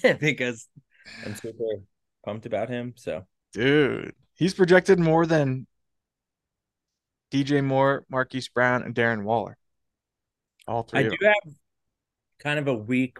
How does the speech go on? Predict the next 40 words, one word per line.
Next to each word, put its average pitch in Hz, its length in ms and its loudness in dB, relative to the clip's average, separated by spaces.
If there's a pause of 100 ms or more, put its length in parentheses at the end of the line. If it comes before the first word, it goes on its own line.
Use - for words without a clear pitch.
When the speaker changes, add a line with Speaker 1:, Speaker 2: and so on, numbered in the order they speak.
Speaker 1:
receiving 117 540 -6
core, 131 420 -4
to 127 80 -16
be 127 100 -6
honest. 131 380 -8 (720)
Speaker 2:
You 170 100 2
have 175 100 6
one 208 120 6
of 196 60 4
the 190 60 2
best 233 240 4
receivers 233 360 -2
in 226 100 4
the 233 60 0
league. 262 460 0 (280)
Speaker 1:
We'll 165 120 -10
see. 110 260 -8 (600)
Speaker 2:
Tyreek 349 480 6
Hill, 359 300 8
what 240 120 6
are 294 40 4
you 311 100 2
talking 311 340 6
about? 196 240 2
We'll 165 180 -4
see. 151 300 -6
Speaker 1:
Talking 190 200 4
about 170 240 4
Ben. 151 240 4
Well, 165 260 2
we'll 156 140 -2
go 175 160 2
through 147 260 -2
rosters, 107 420 -4
all 95 80 -14
right? 107 220 -8
I 113 40 -8
Speaker 2:
Yeah, 117 340 4
Speaker 1:
gotta - 20 -4
Speaker 2:
okay, 123 240 -2